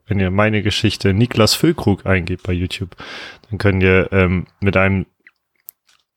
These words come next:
mäßig angenehmen Moderator, aber einem extrem angenehmen Niklas Füllkrug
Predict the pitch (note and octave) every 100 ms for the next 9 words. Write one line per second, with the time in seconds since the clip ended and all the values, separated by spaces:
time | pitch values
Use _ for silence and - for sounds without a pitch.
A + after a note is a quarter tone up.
0 | _ _ _ _ B2+ A#2 - A#2 A2+ A2
1 | A2 G#2+ G#2+ G#2 G#2 G2+ G2 B2+ - G#2+
2 | G#2 - G#2+ G#2 G2+ - _ _ _ _
3 | - G2+ G#2+ G#2 G2+ _ - G#2+ - -
4 | - - - - D3 E3+ B2+ F#2+ - G2
5 | G2 F#2 F2+ F#2 F#2 F#2+ - G2 - A#2
6 | A2+ G2+ F#2+ -